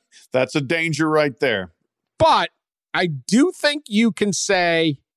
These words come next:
Speaker 2: a player is not allowed to talk to the collective during the recruiting process.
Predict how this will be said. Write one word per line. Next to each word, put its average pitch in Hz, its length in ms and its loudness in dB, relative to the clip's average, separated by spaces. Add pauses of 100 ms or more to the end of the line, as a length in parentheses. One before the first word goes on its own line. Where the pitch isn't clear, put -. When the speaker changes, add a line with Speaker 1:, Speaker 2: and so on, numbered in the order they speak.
Speaker 2:
a 135 80 -2
player 262 600 2
is 170 160 -2
not 196 220 0
allowed 180 320 0
to 151 80 2
talk - 420 -2
to - 100 0
the 180 80 -2
collective 147 880 -2 (380)
during 208 340 0
the 196 100 2
recruiting 180 500 0
process. 110 840 -4